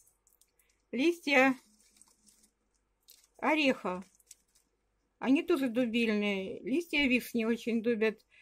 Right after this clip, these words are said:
делают твёрдыми огурчики. Ну вот тут у меня здесь винец-, а, укроп, листья смородины для запаха, для аромата.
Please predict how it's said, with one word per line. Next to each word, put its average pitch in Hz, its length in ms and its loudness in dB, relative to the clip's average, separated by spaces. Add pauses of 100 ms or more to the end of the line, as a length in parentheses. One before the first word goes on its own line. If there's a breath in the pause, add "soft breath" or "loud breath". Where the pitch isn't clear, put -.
(140 soft breath)
делают 226 420 0
твёрдыми 208 480 0
огурчики. 202 760 -6 (760)
Ну 339 120 -4
вот 320 100 -2
тут 247 160 -2
у 269 60 6
меня 240 260 4
здесь 233 240 -4
винец-, 226 380 -2
а, 208 180 -6 (100)
укроп, 294 600 0 (920)
листья 233 340 -2
смородины 330 640 2
для 285 180 2
запаха, 277 440 0
для 262 160 4
аромата. 240 760 2